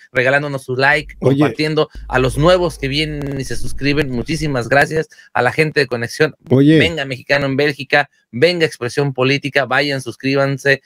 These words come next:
Speaker 1: compartan videos de los tres, y, bueno, pues,
Speaker 2: Un
Speaker 1: les
Speaker 2: saludo,
Speaker 1: agradezco como
Speaker 2: oye,
Speaker 1: cada viernes.
Speaker 2: un saludo para Orión Andrómeda, que hizo
Speaker 1: ¿Te pausaste,
Speaker 2: una
Speaker 1: Carlos? ¿Estás bien ahí?
Speaker 2: Ya, ya, ya, ya me oyes. Un saludo para Orión Andrómeda, que hizo una aportación.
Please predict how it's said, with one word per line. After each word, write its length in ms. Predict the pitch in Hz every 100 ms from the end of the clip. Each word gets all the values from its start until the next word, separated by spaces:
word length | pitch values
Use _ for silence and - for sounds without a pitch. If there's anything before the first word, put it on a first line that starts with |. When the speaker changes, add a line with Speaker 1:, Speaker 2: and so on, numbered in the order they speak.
| _
Speaker 1:
compartan 500 | - 110 104 151 - - _
videos 360 | 123 127 143 131
de 80 | 123
los 140 | 113
tres, 420 | - 127 143 - _ - -
y, 100 | -
bueno, 240 | 113 147 143
pues, 280 | 107 - -
Speaker 2:
Un 120 | 139
Speaker 1:
les 80 | -
Speaker 2:
saludo, 180 | 170 180
Speaker 1:
agradezco 280 | 180 160
como 160 | 113 98
Speaker 2:
oye, 40 | -
Speaker 1:
cada 100 | 156
viernes. 200 | 110 151
Speaker 2:
un 100 | 156
saludo 400 | 160 170 170 165
para 180 | 147 123
Orión 320 | 120 123 143
Andrómeda, 540 | 147 127 131 143 135 113
que 100 | 123
hizo 300 | 127 135 -
Speaker 1:
¿Te 80 | 120
pausaste, 380 | 113 104 135
Speaker 2:
una 80 | 147
Speaker 1:
Carlos? 340 | 143 139 120 _
¿Estás 180 | - 120
bien 140 | 135
ahí? 80 | 147 170
Speaker 2:
Ya, 220 | 135 175
ya, 340 | 156 190 196 - -
ya, 160 | 156
ya 140 | 165 170
me 100 | 175
oyes. 420 | 175 190 214 - - - - - -
Un 120 | 160
saludo 340 | 202 196 196
para 160 | 170 147
Orión 280 | 139 170 170
Andrómeda, 580 | 160 151 156 165 139
que 80 | -
hizo 160 | 127 151
una 80 | 139
aportación. 800 | - 120 - 117 - 127 151